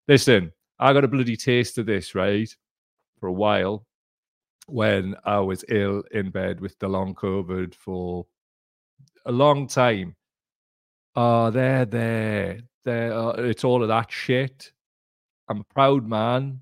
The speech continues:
A lot of the people doing that, "You're not fit to lace me boots, man. Shut up."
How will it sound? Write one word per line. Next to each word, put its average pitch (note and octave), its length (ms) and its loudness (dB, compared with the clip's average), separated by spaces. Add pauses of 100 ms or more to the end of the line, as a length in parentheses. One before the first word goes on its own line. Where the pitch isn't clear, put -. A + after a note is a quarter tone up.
(400)
A - 40 -16
lot A#2 140 -2
of A#2+ 60 -4
the C3+ 80 -6
people A#2+ 280 -6
doing A#2 280 -4
that, B2 160 -4
"You're B2 100 -12
not B2+ 140 -12
fit - 300 -12
to - 80 -14
lace A#2 260 -6
me A#2+ 100 -8
boots, A#2+ 400 -4
man. G2+ 300 -4
Shut A2+ 400 -8
up." A2+ 320 -4